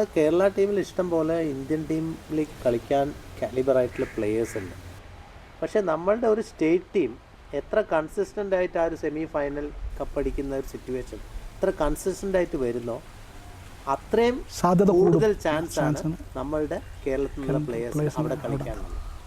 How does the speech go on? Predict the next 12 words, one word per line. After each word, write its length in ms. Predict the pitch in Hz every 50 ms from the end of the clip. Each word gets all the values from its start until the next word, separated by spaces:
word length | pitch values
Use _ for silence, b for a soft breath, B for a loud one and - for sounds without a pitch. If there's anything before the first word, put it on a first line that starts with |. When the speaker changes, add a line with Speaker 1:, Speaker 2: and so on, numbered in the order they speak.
| - - - - - - -
Speaker 1:
കാരണം 400 | 160 170 175 202 214 190 196 220 - - -
അതൊരു 280 | 151 170 208 233 233 226 - -
ക്രഞ്ച് 320 | 180 170 175 190 180 190
ഗെയിമാണ്. 460 | 165 160 147 123 110 98 92 90 - - - - - - - - - - -
അപ്പോൾ 160 | - - 160
വ്യൂവർഷിപ്പ് 560 | 143 151 156 170 190 185 - 214 202 - 185 160 139
കൂടുന്നു. 340 | 127 117 113 104 101 - - - - - - - - -
ഏ, 80 | 135 151 160 - - - - - 147 -
ആ 60 | 165
സിറ്റുവേഷനിൽ 800 | - - 160 143 - - 180 190 196 190 190 - 202 196 190 190 185 175
നിങ്ങൾ 220 | 165 160 160 160 165
എങ്ങനെ 400 | 170 147 139 135 143 151 160